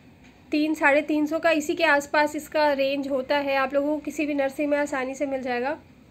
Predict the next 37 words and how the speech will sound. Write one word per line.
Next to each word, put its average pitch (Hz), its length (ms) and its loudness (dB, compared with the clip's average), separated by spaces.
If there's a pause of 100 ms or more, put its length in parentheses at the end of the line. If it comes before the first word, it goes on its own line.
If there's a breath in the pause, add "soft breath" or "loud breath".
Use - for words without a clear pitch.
(920 loud breath)
नेक्स्ट 320 240 2
जो 370 80 0
प्लांट 330 320 0
है 370 140 -2
chrysanthemum 302 720 0
का 320 140 -2
फ्रेंड्स, 320 280 -2
इसमें 302 280 2
बहुत 302 240 0
सारे 302 220 2
कलर्स 277 340 0
आते 254 320 -2
हैं। 285 180 0
मेरे 269 240 2
पास 285 320 2
अभी 277 180 -2
दो 285 220 2
कलर 294 300 2
अवेलेबल 262 560 0
हैं, 294 260 2
एक 233 220 -4
वाइट 254 380 -2
है, 330 200 -4 (200)
ये 262 160 -8
देखिए, 262 460 -12 (760 loud breath)
और 285 160 -4
एक 302 140 0
और 339 180 6
कलर 339 300 2
अभी 311 240 0
है, 302 380 -2 (140)
ये 262 160 -4
देखिए 277 280 -10
फ्रेंड्स, 302 300 -4
magenta 277 500 -2
कलर 285 280 -4
है। 277 240 -6